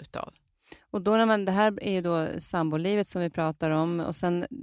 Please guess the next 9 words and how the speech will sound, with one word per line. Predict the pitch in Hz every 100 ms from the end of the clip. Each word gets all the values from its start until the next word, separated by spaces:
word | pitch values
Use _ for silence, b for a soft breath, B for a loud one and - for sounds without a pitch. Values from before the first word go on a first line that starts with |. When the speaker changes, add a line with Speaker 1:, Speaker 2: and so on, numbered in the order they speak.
| - - -
Speaker 2:
vad | 185 214
blir | 202 233
det | 226
för | 214
skillnad | 214 - 254 208 202 285 302
om | 240
man | 190 190
gifter | 208 330 - - -
sig? | - - - 160